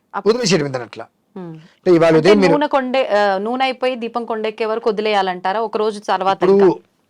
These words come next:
Speaker 2: మీరు ఇప్పుడు ఉదయం ఆరింటికి దీపారాధన చేసేసారు, ఐదున్నరకి.
Speaker 1: మ్మ్, మ్మ్.
Speaker 2: పదింటికో పదకొండింటికో అటు చూ-, అటు వెళ్ళారు.
Speaker 1: మ్మ్.
Speaker 2: నూనె మొత్తం అయిపోవచ్చింది, చూశారు,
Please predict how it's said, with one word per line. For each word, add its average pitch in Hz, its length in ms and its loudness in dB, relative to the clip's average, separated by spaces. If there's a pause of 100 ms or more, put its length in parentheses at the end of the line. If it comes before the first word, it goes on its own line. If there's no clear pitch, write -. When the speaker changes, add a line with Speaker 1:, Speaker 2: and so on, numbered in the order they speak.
(360)
Speaker 2:
మీరు 160 200 2
ఇప్పుడు 151 600 4
ఉదయం 160 340 2
ఆరింటికి 156 420 2
దీపారాధన 151 440 2
చేసేసారు, 139 340 2
ఐదున్నరకి. 135 380 0
Speaker 1:
మ్మ్, 196 300 -6
మ్మ్. 196 160 -10 (220)
Speaker 2:
పదింటికో 175 360 2
పదకొండింటికో 170 460 2
అటు 156 140 0
చూ-, - 180 -10
అటు 160 140 2
వెళ్ళారు. 165 440 4
Speaker 1:
మ్మ్. 208 200 -12 (540)
Speaker 2:
నూనె 202 180 4
మొత్తం 202 200 4
అయిపోవచ్చింది, 160 580 2 (140)
చూశారు, 226 400 4